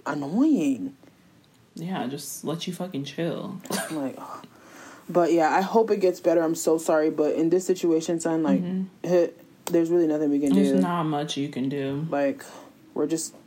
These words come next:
Speaker 2: Unfortunately.
Speaker 1: doomed. But yeah, like, this whole, I don't know, I don't even know what we're gonna do for twenty twenty-one, but I just hope everyone stays safe.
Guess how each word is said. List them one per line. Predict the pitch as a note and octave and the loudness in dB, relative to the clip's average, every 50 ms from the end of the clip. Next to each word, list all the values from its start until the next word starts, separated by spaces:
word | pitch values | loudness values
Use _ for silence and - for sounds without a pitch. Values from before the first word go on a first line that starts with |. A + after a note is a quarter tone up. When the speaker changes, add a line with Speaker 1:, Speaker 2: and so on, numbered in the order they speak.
| - - - | -18 -12 -10
Speaker 2:
Unfortunately. | D#3 D#3 D#3 C#3+ C#3 - - E3 F3+ F3 D3 C3+ C#3 | -8 -8 -6 -8 -8 -4 -2 0 2 4 4 4 4
Speaker 1:
doomed. | C#3+ - - - - - - - - - - - - - - - - - - - - - _ _ _ _ _ - - - - - - - - - - - _ - _ _ _ _ _ - - - - - - - _ - - | 2 0 -4 -12 -20 -20 -20 -20 -20 -20 -20 -18 -18 -18 -18 -18 -20 -20 -20 -20 -20 -20 _ _ _ _ _ -20 -20 -20 -20 -20 -20 -20 -20 -20 -20 -20 _ -20 _ _ _ _ _ -20 -20 -20 -20 -20 -20 -20 _ -10 -4
But | - E3 D3+ | -2 0 0
yeah, | D#3 D3+ D#3 D3 D3 C#3+ | 2 2 2 2 2 2
like, | C#3 C#3 C#3+ C#3 C#3 - - - - | 2 2 0 0 -2 -4 -12 -8 -2
this | - A3+ B3 A#3+ | 0 0 0 0
whole, | - - G3+ G3 G3 G3 F#3+ F#3+ F#3+ F3+ E3+ E3+ D#3+ D#3 D#3+ - - _ - - - _ _ - - _ _ - | 2 2 4 4 6 4 4 4 4 2 2 2 0 -2 -6 -10 -14 _ -20 -20 -20 _ _ -20 -20 _ _ 0
I | - A#3 | 2 4
don't | D#4+ E4 C#4+ | 4 4 4
know, | C4+ A#3 G#3 G3 E3+ - - - - - - - _ _ _ | 4 4 2 0 0 -4 -8 -14 -20 -20 -20 -20 _ _ _
I | - F#3+ | 2 4
don't | A#3+ C4+ C4 | 4 4 4
even | A#3+ A3+ G#3 | 4 4 2
know | G3+ F#3+ F#3 | 4 4 4
what | F3 E3+ E3+ D3+ - - - | 4 4 2 2 0 -2 0
we're | D#3+ E3 D#3+ | 0 0 2
gonna | D#3+ E3 D#3+ D#3+ D#3 | 2 2 2 2 2
do | D3+ C#3+ D3+ D3+ D#3 D#3+ E3+ F3 F#3 G3 G3+ - - - | 0 0 0 2 2 4 4 4 2 0 -2 -4 -10 -6
for | - G3 F#3+ | -2 -2 -2
twenty | F#3+ - - D#3 D3+ D#3+ | -2 -2 -2 0 0 0
twenty-one, | D#3 - E3+ D#3+ C#3+ C3+ C3 C3 C#3+ D3+ | 0 0 0 2 2 2 0 0 -2 -2
but | D3+ D3+ D3 | -2 -2 0
I | D3 D3 | 0 0
just | D#3 E3 F3 E3+ | 0 -2 -4 -4
hope | - F3+ F#3 F#3 | -2 -4 -2 -2
everyone | - - D#3+ D#3+ F#3 F#3 F#3 F3+ F3+ F#3 F#3 | -2 -2 -2 0 0 0 0 0 -2 -4 -6
stays | F3+ - - D#3 D#3 D#3 E3+ E3 - | -8 -10 -6 -4 -2 -2 -2 -4 -4
safe. | D#3+ D#3 D#3 F3 G3+ | -2 -2 -2 -2 -4